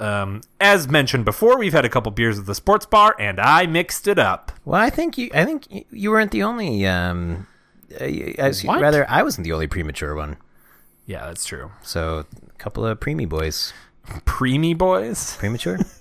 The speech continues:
Speaker 1: <laughs> Preemie boys sounds awful.
Speaker 2: Why?
Speaker 1: I,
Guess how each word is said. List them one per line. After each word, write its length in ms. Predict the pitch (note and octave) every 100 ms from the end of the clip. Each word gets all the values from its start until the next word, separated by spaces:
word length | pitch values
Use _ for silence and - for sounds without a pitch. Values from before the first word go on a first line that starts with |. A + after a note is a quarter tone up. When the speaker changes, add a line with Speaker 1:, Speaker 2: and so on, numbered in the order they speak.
| - D4 - -
Speaker 1:
<laughs> 320 | - - - - - - -
Preemie 600 | - F#3 G#3+ B3 G3+ E3+
boys 320 | C#3+ C#3+ C#3 -
sounds 480 | - C3+ C3+ - -
awful. 580 | B2+ A2+ - F#2 F#2+ - -
Speaker 2:
Why? 260 | B2+ E3+ - - - - - - _ _
Speaker 1:
I, 120 | E3